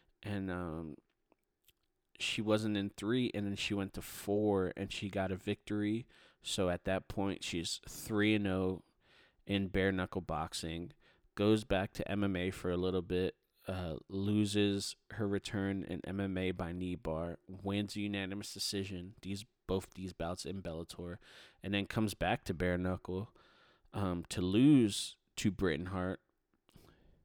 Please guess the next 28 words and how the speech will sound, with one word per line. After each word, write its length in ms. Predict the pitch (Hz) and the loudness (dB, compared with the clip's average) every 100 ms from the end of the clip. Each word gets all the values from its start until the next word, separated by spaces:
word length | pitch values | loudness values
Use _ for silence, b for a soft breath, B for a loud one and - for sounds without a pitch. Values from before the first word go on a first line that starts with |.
| _ b b b b b - | _ b b b b b -2
And 160 | 104 104 | 2 4
then, 340 | 101 95 95 | 4 2 -2
you 140 | - 107 | -2 0
know, 360 | 98 95 92 - _ | 2 0 -2 -8 _
from 360 | - - 104 98 | -12 -2 0 2
there, 400 | 101 135 127 101 | 4 4 4 2
we 180 | 101 101 | 0 0
hadn't 360 | 101 92 87 | 2 2 0
seen 420 | - - 123 120 98 | 0 2 4 4 2
her. 360 | 87 64 - _ b b b b b | -2 -6 -10 _ b b b b b
And 120 | 101 101 | -4 0
then, 360 | 98 92 92 - _ - | 0 0 -6 -10 _ -8
I 100 | 104 | -4
guess, 420 | 104 98 95 - - | 0 0 0 -4 -2
you 160 | 104 | -2
know, 180 | 98 87 | 0 -2
Christine 420 | - 127 - 110 | 0 -2 2 0
Fury 460 | 104 92 92 127 139 | 0 -2 2 4 4
just 280 | 98 95 - | 2 -4 -4
<laughs> 40 | |
ran 480 | - 98 101 90 104 - | -6 -2 0 0 -2 2
out 140 | 120 | 2
of 400 | 104 101 101 98 - B B B B | 4 2 -2 -8 -16 B B B B
options, 880 | 101 107 - - 95 95 98 107 - | 0 2 0 -2 -2 -2 -2 -4 -6
so 280 | - - 107 | -2 0 0
they 160 | 95 92 | 0 -2
threw 440 | - - 117 117 | -2 2 6 6
her 420 | 107 98 98 95 | 6 4 4 0